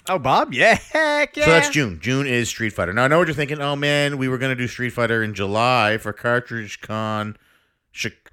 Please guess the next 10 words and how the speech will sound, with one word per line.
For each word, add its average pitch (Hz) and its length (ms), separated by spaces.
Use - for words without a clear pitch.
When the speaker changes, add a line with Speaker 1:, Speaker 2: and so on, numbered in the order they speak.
Speaker 2:
chi-, - 140
chi-, - 200
Cartridge 120 500
Speaker 1:
Chica-, 104 160
Speaker 2:
Con. 104 320
Speaker 1:
Chica-, 143 420
Chicartridge. 117 640
Speaker 2:
Chi-, 120 200
Chicago 110 880
Cartridge. 98 1040